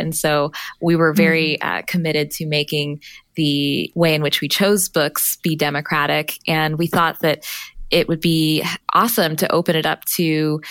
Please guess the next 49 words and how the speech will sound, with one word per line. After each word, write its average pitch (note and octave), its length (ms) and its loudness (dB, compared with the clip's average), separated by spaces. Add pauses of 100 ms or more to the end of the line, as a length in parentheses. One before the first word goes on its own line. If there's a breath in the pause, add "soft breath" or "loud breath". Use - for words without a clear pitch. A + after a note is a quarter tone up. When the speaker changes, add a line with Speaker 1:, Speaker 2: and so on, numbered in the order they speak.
(160 loud breath)
Speaker 1:
sister - 300 0
insiders E3 500 0
who F3 140 2
aren't D#3+ 260 0
able E3+ 240 0
to F3 100 0
join E3 280 2
us E3 180 -2
in D3+ 100 -4
person, G3+ 520 0
because D#3 340 0
there D#3 140 0
was D#3 240 0 (320 loud breath)
such - 240 2
a E3+ 320 4
warm E3+ 500 0 (140)
response E3 680 0
to D#3 460 0 (120)
the D#3+ 100 2
launch D#3+ 320 2
of A3 60 -2
the A#3 60 4
book A#3 260 0
club. B3 360 2 (460 loud breath)
So D#3+ 200 0
we E3 140 2
thought E3 240 0
this F3+ 180 -2
would F3 140 -2
be F#3 100 4
a E3+ 60 4
way D#3+ 260 2 (120)
to D3 320 2 (340 loud breath)
extend E3+ 640 0 (100)
that E3 160 0
engagement D3+ 600 0
to - 80 -8
folks D3 260 -2
who - 80 -4
can't D3 260 -2
be - 80 -6
in - 120 -4
person F#3 400 0
with B3+ 120 0
us. D4+ 420 0 (360 loud breath)
And E3 240 0
then D#3+ 240 0
we F3+ 140 4
also, D#3+ 560 2